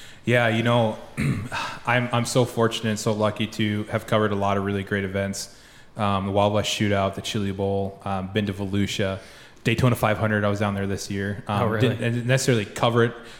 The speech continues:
Speaker 1: to an extent, but I, you know, I did some of that. Um, I took some photos and stuff when I was down there, and of course Kings Royal and the Dream. And I was just at Furberry last weekend for P D C, and,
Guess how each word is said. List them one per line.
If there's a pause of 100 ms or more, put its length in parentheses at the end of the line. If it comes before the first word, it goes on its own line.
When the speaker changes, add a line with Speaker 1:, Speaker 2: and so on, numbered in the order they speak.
(180)
Speaker 1:
to
an
extent,
but
I,
you
know,
I
did
some
of
that.
Um,
I
took
some
photos
and
stuff
when
I
was
down
there,
and
of
course
Kings
Royal
and
the
Dream.
And
I
was
just
at
Furberry
last
weekend
for
P
D
C,
and,